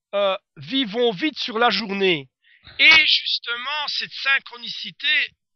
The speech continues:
un petit peu fait effet de, de régulateur parce que on a beaucoup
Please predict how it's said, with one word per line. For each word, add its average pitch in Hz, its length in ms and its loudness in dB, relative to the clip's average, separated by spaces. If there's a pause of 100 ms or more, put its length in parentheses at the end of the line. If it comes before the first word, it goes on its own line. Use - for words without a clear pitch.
(520)
un 220 140 0
petit 190 200 -12
peu 277 240 -6
fait 226 260 -8
effet 262 340 -4
de, 190 260 -4 (420)
de 156 100 -10
régulateur 233 1000 -2
parce - 320 -4
que 311 320 -8
on 247 220 -2
a 254 100 4
beaucoup 285 540 -12